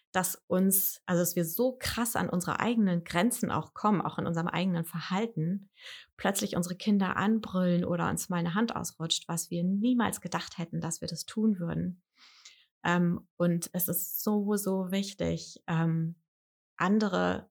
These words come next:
Frauen zu haben, mit denen man sich darüber austauschen kann, mit denen man ehrlich sein kann, die einem mal auf die Schulter klopfen können, in den Arm nehmen können, sagen können, "Hey Schätzelein,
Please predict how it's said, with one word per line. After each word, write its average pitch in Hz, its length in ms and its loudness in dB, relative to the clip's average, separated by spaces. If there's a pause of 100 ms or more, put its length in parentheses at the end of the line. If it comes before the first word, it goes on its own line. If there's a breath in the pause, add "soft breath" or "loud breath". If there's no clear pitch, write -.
Frauen 202 480 2
zu 180 220 -4
haben, 185 500 0 (300 soft breath)
mit 175 140 -4
denen 180 120 4
man 175 140 2
sich 170 140 -2
darüber 165 340 -2
austauschen 185 560 -2
kann, 156 440 -6 (380)
mit 170 220 -2
denen 180 180 4
man 170 640 2
ehrlich 190 380 0
sein 165 240 -2
kann, 160 480 -4
die 160 220 -4
einem 170 260 2
mal 170 160 0
auf 165 100 -2
die 175 100 -6
Schulter 185 300 -2
klopfen 170 360 -6
können, 170 240 -2
in 160 100 2
den 170 140 0
Arm 170 220 0
nehmen 170 180 0
können, 160 260 -4
sagen 160 200 -4
können, 170 220 -4
"Hey 170 160 0
Schätzelein, 165 720 0